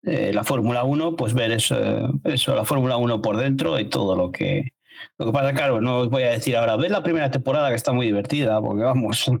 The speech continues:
<laughs> esto es para verlo en el día a día, eh, año a año, ahora, porque si no, si tardas un poco más en verlo, pues han cambiado todos los pilotos de, de escuderías y ya no tiene ningún,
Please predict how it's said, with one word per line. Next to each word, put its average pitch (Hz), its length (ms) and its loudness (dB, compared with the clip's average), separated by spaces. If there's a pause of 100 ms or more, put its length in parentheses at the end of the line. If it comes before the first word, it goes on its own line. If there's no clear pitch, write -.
<laughs> - 1200 0 (200)
esto - 220 0
es 113 60 -4
para 117 240 0
verlo 123 380 0 (340)
en 117 160 0
el 123 160 2
día 123 220 2
a 110 80 2
día, 120 400 2
eh, 110 160 2
año 117 260 0
a 123 60 0
año, 127 640 0
ahora, 135 480 0
porque 110 280 -2
si - 140 0
no, 120 220 0 (540)
si 135 200 0
tardas 143 320 0
un 135 80 0
poco 123 180 0
más 117 240 2
en 127 120 0
verlo, 135 340 0
pues 101 580 0
han 139 220 2
cambiado 120 480 2
todos 120 220 0
los 104 100 -2
pilotos 117 480 0
de, 117 260 0
de 127 120 0
escuderías 135 800 0 (260)
y 117 160 0
ya 120 140 2
no 113 120 0
tiene 107 300 -2
ningún, 104 760 0